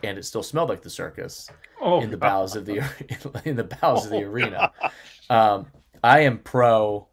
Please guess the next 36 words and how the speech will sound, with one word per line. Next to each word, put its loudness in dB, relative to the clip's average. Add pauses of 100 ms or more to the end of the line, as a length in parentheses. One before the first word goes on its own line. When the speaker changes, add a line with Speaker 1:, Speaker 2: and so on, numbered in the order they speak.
(140)
Speaker 1:
having -2
it. -6
I 2
think -4 (100)
what -2
makes -8
college 0
hockey -4
great -8 (380)
is -12
the -10
students, -8
the -14
fans. -10 (400)
Uh, -8 (160)
I, 0 (160)
I -2
think -4
having 2
it -10 (100)
on 0
campus -10
is, -12 (160)
is -2
ultimately -6 (120)
the -10
way -8
to -14
go. -12
But, -10
but 2
has 6
the -6
discussion -4
gotten -2
here -8